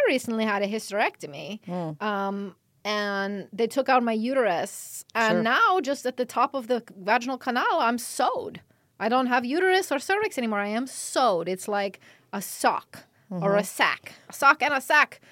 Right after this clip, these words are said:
Speaker 1: If I was upside down, you could put candy in me for trick-or-treating.
Speaker 2: That's right. And I think,
Speaker 1: Um,
Speaker 2: I think, I don't hear that a lot on T V and film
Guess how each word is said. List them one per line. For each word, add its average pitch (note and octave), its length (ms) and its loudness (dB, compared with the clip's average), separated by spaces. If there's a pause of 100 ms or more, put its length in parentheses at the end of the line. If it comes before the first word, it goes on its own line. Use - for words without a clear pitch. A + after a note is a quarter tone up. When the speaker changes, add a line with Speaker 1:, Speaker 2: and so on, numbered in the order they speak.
(160)
Speaker 1:
If A3+ 120 0
I C#4 80 10
was C4+ 160 8
upside E4 340 8
down, E4 180 6
you D#4 80 0
could C#4+ 160 -4
put C#4+ 160 -4
candy D#4+ 360 2
in D4 120 0
me C#4 320 -4 (180)
for G#3+ 140 -4
trick-or-treating. A3 1040 -6
Speaker 2:
That's F#3+ 160 0
right. A3+ 260 4 (480)
And A3 120 6
I B3 80 10
think, G#3+ 260 4
Speaker 1:
Um, G3+ 80 -8
Speaker 2:
I - 40 4
think, A#3+ 400 6
I G3+ 160 10
don't A3+ 160 6
hear G#3 200 2
that F3+ 160 4
a - 20 0
lot D3+ 320 2 (560)
on F3 140 -2
T A#3 220 0
V A#3 360 0
and F#3+ 180 0
film F#3+ 440 6